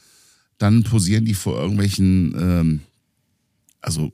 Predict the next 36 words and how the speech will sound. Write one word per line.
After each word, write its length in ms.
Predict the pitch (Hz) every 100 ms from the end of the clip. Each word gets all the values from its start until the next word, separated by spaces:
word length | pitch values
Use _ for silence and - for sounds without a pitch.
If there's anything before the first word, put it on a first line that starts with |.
| - 62 - 50
Hakenkreuzflaggen 800 | - - 110 107 - 113 101 98
jetzt 220 | 92 -
nicht, 260 | 180 180
aber 160 | - 101
von 160 | 92 76
irgendwelchen 680 | 78 87 90 90 87 71 -
halt 160 | 90
eben, 360 | - 85 78 87 - _ _ _ _ _ _ _ _ _ -
äh, 160 | 101
großdeutschen 600 | 87 - 135 113 117 - 110
Reichsflaggen 640 | 147 151 - 135 135 135
oder, 260 | 123 107 90
oder, 520 | 90 90 60 80 92
äh, 20 |
oder 320 | 80 90 -
irg-, 240 | - 104 -
irgendeinem 220 | - 98 69
anderen, 280 | 107 120
anderen 260 | - 113 113
Spökes, 440 | - 135 135 123
dann 160 | - 98
haben 120 | 110
die, 180 | 117 113
dann 220 | - 92 90
haben 100 | 120
die 120 | 117
irgendwie 260 | 98 110 -
alle, 220 | 120 175
die 100 | 127
sind 160 | 95
so, 160 | 92 98
alle 260 | - 110 120
so 220 | 110 98
vierzehn, 480 | 92 127 131 143 139
fünfzehn, 400 | 131 117 113 95
sechzehn, 400 | 107 - 135